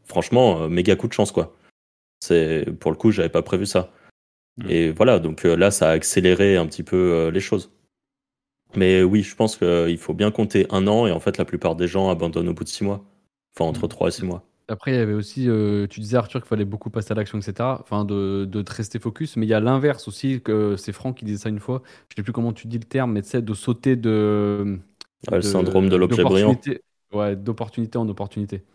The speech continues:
Speaker 2: Ouais.
Speaker 3: Parce qu'il y en a qui sont parfois trop dans l'action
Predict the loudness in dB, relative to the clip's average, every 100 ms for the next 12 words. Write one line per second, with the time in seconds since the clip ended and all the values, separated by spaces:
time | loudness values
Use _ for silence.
0 | _ _ _ _ _ _ -12 -12 _ -6
1 | -2 -2 -2 -4 -4 -4 -6 -6 -4 -6
2 | -4 -6 -2 2 2 2 -2 -8 -8